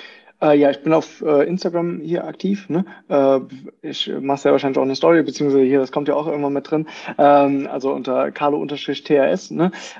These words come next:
Ähm, dann habe ich eine Internetseite, die habe ich aber momentan, äh, so ein bisschen geblockt, weil ich habe einen Online-Terminkalender. Äh, da können die Leute direkt in dem Sinne einen Termin, äh, vereinbaren. Oder die Leute können mir über Instagram halt schreiben oder direkt auch, meine Handynummer steht auch überall, auch über WhatsApp, ne?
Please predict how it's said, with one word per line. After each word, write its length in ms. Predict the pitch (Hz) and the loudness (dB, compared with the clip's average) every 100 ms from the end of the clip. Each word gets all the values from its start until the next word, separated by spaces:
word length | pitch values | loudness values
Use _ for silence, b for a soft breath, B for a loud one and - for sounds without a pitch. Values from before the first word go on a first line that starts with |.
| - | 0
Ähm, 540 | 147 143 143 143 139 | 4 4 2 -2 -4
dann 360 | 139 139 143 - | -4 -4 -4 -4
habe 220 | 131 151 | -4 -2
ich 100 | - | -2
eine 80 | 170 | 0
Internetseite, 580 | 196 190 180 175 170 | 0 2 2 4 2
die 120 | 147 143 | 2 0
habe 100 | 156 | 0
ich 60 | |
aber 140 | 147 139 | -2 -2
momentan, 520 | 139 143 - 147 147 | -2 -6 -6 -6 -4
äh, 220 | 143 139 | -2 -2
so 60 | 135 | -2
ein 40 | |
bisschen 180 | 151 143 | -8 -8
geblockt, 480 | 131 180 202 - - | -2 -2 -2 -10 -2
weil 120 | 139 | -2
ich 100 | 131 | 0
habe 100 | 151 | -2
einen 120 | 143 | -2
Online-Terminkalender. 920 | 151 180 180 - 175 180 160 156 160 160 B B B | 2 2 2 0 -2 0 -2 0 -2 -4 B B B
Äh, 200 | 143 139 | 2 4
da 120 | 135 | 2
können 180 | 135 147 | -2 -2
die 60 | 143 | 0
Leute 300 | 143 143 143 | 0 0 -4
direkt 640 | - 135 131 143 156 - - | -8 -8 -4 -4 -6 -12 -8
in 200 | 147 143 | -4 -2
dem 120 | 139 | -2
Sinne 180 | 139 135 | -2 -4
einen 200 | 135 131 | -4 -4
Termin, 400 | 143 180 208 - | 0 2 2 0
äh, 320 | 160 160 - | -2 -2 -4
vereinbaren. 640 | - 165 165 160 160 160 B B B | -4 -2 0 4 4 2 B B B
Oder 200 | 151 156 | 4 4
die 80 | 147 | 6
Leute 240 | 143 147 | 4 2
können 220 | 151 151 147 | -2 -6 -4
mir 140 | 143 | -4
über 480 | - 135 139 135 139 | -4 -4 -4 -4 -6
Instagram 520 | 127 - 147 143 139 | -10 -6 -4 -2 -2
halt 120 | 135 | -2
schreiben 380 | - 131 135 139 | -2 2 2 0
oder 160 | 135 135 | -2 -2
direkt 320 | 131 131 135 | 0 -2 -4
auch, 200 | 127 - | -6 -6
meine 200 | 139 139 | -6 -2
Handynummer 360 | 139 160 147 143 | 2 4 4 2
steht 180 | 139 151 | 2 0
auch 160 | 160 | 0
überall, 340 | 165 143 139 147 | 0 -2 0 0
auch 120 | 147 | -2
über 200 | 139 135 | -2 0
WhatsApp, 500 | 151 160 156 156 _ | -2 -2 -4 -6 _
ne? 160 | 143 | -6